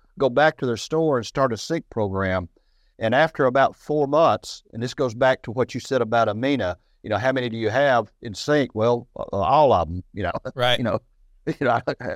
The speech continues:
Speaker 1: you know, I, I can add 'em up, but it's all of 'em. There's, they should be in a sync program. But, uh, they go back to their pharmacies and they'll start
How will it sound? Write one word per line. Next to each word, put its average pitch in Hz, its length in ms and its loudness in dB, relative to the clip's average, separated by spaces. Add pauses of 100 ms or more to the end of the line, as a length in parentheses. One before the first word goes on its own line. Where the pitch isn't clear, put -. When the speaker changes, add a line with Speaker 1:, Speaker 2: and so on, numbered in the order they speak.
(160)
Speaker 1:
you 123 100 -4
know, 113 160 2
I, 127 160 2
I 127 100 2
can 131 140 0
add 147 180 2
'em 131 120 0
up, 170 220 4
but 131 100 -8
it's 131 120 -6
all 160 200 6
of 104 180 2
'em. 104 120 -10
There's, 101 200 -10 (180)
they 104 80 -6
should 113 200 -6
be 117 80 0
in 107 80 0
a - 40 -6
sync - 260 0
program. 92 360 -2 (500)
But, 120 200 2 (220)
uh, 113 220 4 (220)
they 123 100 0
go 156 160 2
back 165 360 2
to 147 120 -8
their 131 160 0
pharmacies 131 800 0 (420)
and 113 120 -4
they'll 120 120 0
start 147 320 0